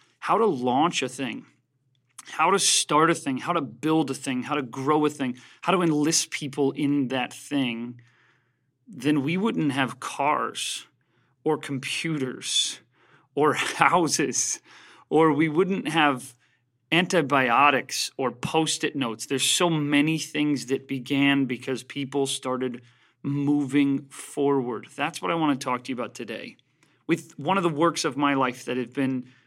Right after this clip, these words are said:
particularly joyful and really, really fun to be a part of, and that's World Adoption Day. World Adoption Day last year was started by myself and a group of people who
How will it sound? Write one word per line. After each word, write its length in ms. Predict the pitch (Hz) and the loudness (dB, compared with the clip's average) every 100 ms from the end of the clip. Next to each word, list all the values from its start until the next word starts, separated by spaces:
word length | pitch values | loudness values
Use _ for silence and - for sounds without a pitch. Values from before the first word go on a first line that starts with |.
| _ - - | _ -20 -20
particularly 600 | - 135 170 165 165 147 139 | -12 -4 -4 -2 -2 -2 -4
joyful 720 | 135 135 131 - 135 127 - | -4 -2 -2 -4 -6 -6 -8
and 200 | 139 131 | -8 -6
really, 260 | 123 147 151 | -2 0 0
really 240 | 143 135 | -2 -4
fun 480 | 131 - 123 123 123 | -6 -6 -4 -2 -4
to 120 | - | -6
be 100 | - | -10
a 60 | 117 | -10
part 300 | - 120 110 | -6 -4 -4
of, 280 | 110 - - _ _ _ - | -6 -10 -20 _ _ _ -2
and 80 | |
that's 160 | 160 - | -2 -2
World 240 | 151 165 | -2 0
Adoption 440 | 143 135 127 - 127 | 2 2 2 0 -6
Day. 200 | 107 - _ _ _ _ _ _ | -8 -12 _ _ _ _ _ _
World 160 | 160 202 | 2 6
Adoption 360 | 175 165 165 | 6 4 4
Day 140 | 147 131 | 2 2
last 340 | 127 147 - | 2 2 0
year 80 | 139 | -4
was 160 | 123 | -4
started 320 | - 143 143 131 | -2 0 2 2
by 120 | 131 | 0
myself 460 | 123 117 - 147 | 0 0 0 0
and 80 | 139 | -2
a 40 | 123 | -4
group 180 | 127 | -4
of 100 | 123 | -6
people 420 | 107 139 135 123 110 | -8 -8 -6 -8 -4
who 220 | 123 | -4